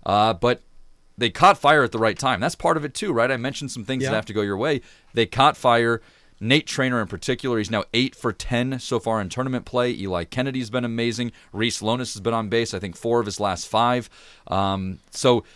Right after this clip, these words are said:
Speaker 1: it's just the, the gears are all turning at the same time, and, and that makes Athens a really dangerous team.
Speaker 2: And w-, what I love about our job, Russ, is that we can say, "Okay,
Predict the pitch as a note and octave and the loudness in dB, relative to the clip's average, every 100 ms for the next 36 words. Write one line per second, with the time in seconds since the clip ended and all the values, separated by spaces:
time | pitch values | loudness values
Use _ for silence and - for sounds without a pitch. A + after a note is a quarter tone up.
0 | _ - A#2 - E3 - _ _ _ A#2+ | _ -6 -4 0 -2 -2 _ _ _ -6
1 | B2 B2+ G2 C3 E3+ E3+ D3 D3 C#3+ - | -2 -2 0 4 6 6 6 6 4 0
2 | D3 C#3 A#2 A2 - B2+ A2 B2 B2 A#2+ | 0 0 -2 -4 -2 -2 -2 2 4 4
3 | G#2 G2 G#2 B2 B2+ B2+ - A2+ A#2+ A2+ | 0 -4 -2 -2 0 -2 0 -2 0 -2
4 | F#2+ F#2+ G#2+ A2+ G2 F#2+ F2+ E2+ - D#2 | -4 -2 0 0 0 -4 -4 -6 -8 -10
5 | - _ D3+ D#3+ G3+ E3 G#3+ E3+ C#3 B2+ | -12 _ -4 -2 0 2 4 4 4 2
6 | A#2+ A#2 C#3 F#3 B2 B2 A2 A2 G#2 G2+ | 0 0 0 2 2 0 0 -4 -6 -8
7 | - B2 C3 A#2+ E3 C4+ G#3 D3 - C#3 | -8 -4 -2 -2 0 0 0 0 0 0
8 | A#2 A2 D3+ F3 - A#2 G#2+ | 0 -4 -2 -2 0 -2 -4